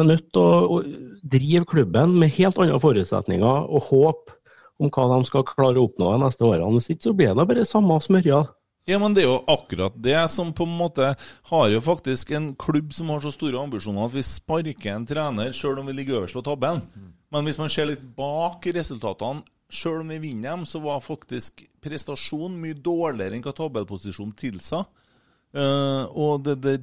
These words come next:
Speaker 2: dramaet der hadde jo vært unngått det, hvis vi bare hadde ligget nederst på tabellen, så er det ingen som hadde reagert på den sparkingen. Men det var uansett et ønske om en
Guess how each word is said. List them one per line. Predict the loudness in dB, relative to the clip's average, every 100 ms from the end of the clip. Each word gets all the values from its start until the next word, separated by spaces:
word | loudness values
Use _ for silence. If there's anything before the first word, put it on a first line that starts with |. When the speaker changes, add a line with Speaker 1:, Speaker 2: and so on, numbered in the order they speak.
| -4
Speaker 2:
dramaet | -4 -2 -4 -4 -4 -4
der | -4 -2
hadde | -4
jo | -4
vært | -6 -4
unngått | -4 -4 -4 -6
det, |
hvis | -6 -6
vi | -8 -6
bare | -4 -4
hadde | -6 -8
ligget | -8 -6
nederst | -6 -4 -4 -4
på | -4 -4
tabellen, | -4 -4 -6
så | -8
er | -10
det |
ingen | -10
som | -10 -8
hadde | -6
reagert | -6 -8
på | -10
den | -10
sparkingen. | -10 -10 -10
Men | -8 -4
det | 0
var | 0
uansett | -2 -6 -8 -10
et | -10 -4
ønske | -4 -4 -6 -8
om | -6
en | -8